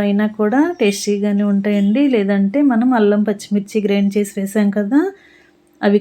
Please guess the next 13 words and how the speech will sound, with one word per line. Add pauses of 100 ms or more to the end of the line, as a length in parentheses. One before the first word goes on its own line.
కూడా (800)
ఆ
టేస్ట్
కూడా
స్పైసీగానే
అనిపిస్తుంది. (140)
ఇలా (100)
డైరెక్ట్గా (100)
కూడా
తినొచ్చు,
చట్నీతో
అయినా
తినొచ్చు.